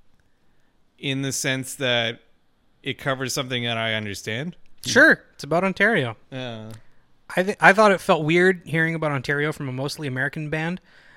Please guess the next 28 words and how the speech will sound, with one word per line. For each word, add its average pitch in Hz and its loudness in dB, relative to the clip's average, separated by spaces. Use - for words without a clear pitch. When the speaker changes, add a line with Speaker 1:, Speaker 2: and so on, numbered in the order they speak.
Speaker 2:
uh, 131 -6
and 131 -4
that's 143 -4
when 156 -4
I 131 0
ended 139 -4
up, 135 -4
like, 131 -8
looking 143 -8
up - -8
Neil 170 -6
Young 185 -6
and 135 -6
Speaker 1:
Mm-hmm. 131 -6
Speaker 2:
realizing 143 -4
he's 117 -12
not 139 -10
just 143 -10
American. 165 -6
He's 120 -14
actually 127 -10
a 120 -8
Canadian 160 -10
American. 185 -10
I 127 -8
had 127 -8
no 135 -8
idea. 135 -8